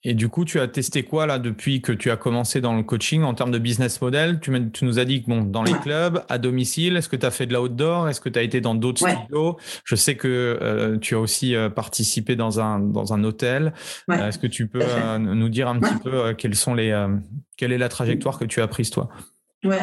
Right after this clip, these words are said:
Speaker 2: alors, euh, le domicile, j'ai fait qu'au tout début et vraiment très ponctuellement. J'avoue que c'est pas ce que je préfère, moi, ce que je rentrais dans l'intimité des gens, c'est pas toujours, euh, enfin, c'est pas là où je me sens en tout cas le, le, le plus à l'aise. Euh,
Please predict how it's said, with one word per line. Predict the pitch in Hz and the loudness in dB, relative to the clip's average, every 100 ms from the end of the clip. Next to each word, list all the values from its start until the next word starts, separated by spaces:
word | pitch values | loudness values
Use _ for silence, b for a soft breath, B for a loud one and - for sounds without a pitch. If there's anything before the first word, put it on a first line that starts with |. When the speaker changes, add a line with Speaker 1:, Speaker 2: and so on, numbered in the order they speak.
| 190 | 0
Speaker 2:
alors, | 180 185 190 | 2 2 4
euh, | 185 185 | 2 2
le | 190 | 0
domicile, | 208 220 220 262 | 0 0 0 0
j'ai | 214 202 | 0 0
fait | 214 202 | 0 2
qu'au | 190 185 | 2 2
tout | 185 208 | 0 0
début | 208 196 196 247 | 0 0 0 0
et | 208 180 | 0 0
vraiment | 170 190 202 | 0 0 0
très | - 220 | 0 0
ponctuellement. | 202 - 185 185 175 B B B B - | -2 0 2 2 0 B B B B -4
J'avoue | 143 180 185 | 0 2 2
que | |
c'est | - 190 | 0 2
pas | 196 | 2
ce | 190 | 2
que | 202 | 0
je | 180 | 0
préfère, | - 185 - 175 | 0 0 2 0
moi, | 170 180 214 | 2 2 0
ce | - | 0
que | 170 | 0
je | 151 160 156 151 | 2 2 2 2
rentrais | 165 180 196 | 2 0 2
dans | 185 | 0
l'intimité | 180 175 - 185 180 185 | 0 0 2 2 2 0
des | 175 165 | 0 2
gens, | 165 185 185 B B B B - | 2 2 0 B B B B -4
c'est | - | 0
pas | 185 185 | 0 0
toujours, | - 185 180 196 190 | 0 0 2 2 2
euh, | 170 | 2
enfin, | 160 165 | 0 -2
c'est | - | 0
pas | 175 | 2
là | 185 | 2
où | |
je | 180 | 2
me | 180 | 2
sens | - 185 | 2 0
en | |
tout | 175 | 0
cas | 175 | 0
le, | 160 151 | 2 2
le, | 151 156 151 - - - | 0 0 0 -2 -4 -2
le | - 175 170 | 0 2 2
plus | - 185 | 0 2
à | 165 | 2
l'aise. | 170 208 185 185 B B B - | 2 0 -2 0 B B B -2
Euh, | 156 151 147 143 139 143 143 | 0 2 2 2 2 2 2